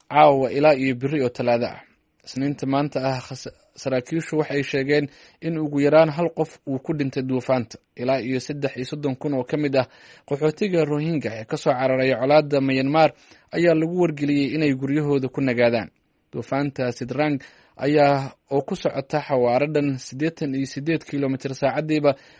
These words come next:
ayaa la saadaalinayaa in aroornimada hore ee berri oo Talaado ah ay ku habsato magaalada Khebopara oo ku taalla koonfurta dalka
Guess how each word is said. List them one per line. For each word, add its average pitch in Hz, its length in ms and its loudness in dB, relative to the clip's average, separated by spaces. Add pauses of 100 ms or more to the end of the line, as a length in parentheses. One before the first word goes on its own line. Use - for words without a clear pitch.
(140)
ayaa 196 200 6
la 175 100 2
saadaalinayaa 151 760 2
in 123 100 -6
aroornimada 139 600 0
hore 143 240 0
ee 131 160 -4
berri 143 300 -4
oo 139 80 0
Talaado 139 400 2
ah 127 180 -2 (340)
ay 131 120 -6
ku - 180 -8
habsato 147 520 -6
magaalada 131 580 2 (260)
Khebopara 135 720 2 (560)
oo 156 80 -8
ku - 140 -6
taalla 143 340 4
koonfurta 135 640 -4
dalka 143 400 0